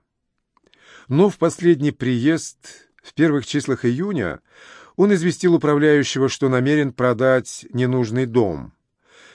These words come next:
и в начале июля в самом деле – совершил выгодную сделку.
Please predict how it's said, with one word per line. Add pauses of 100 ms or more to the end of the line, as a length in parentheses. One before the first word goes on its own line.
и
в
начале
июля
в
самом
деле – (680)
совершил
выгодную
сделку.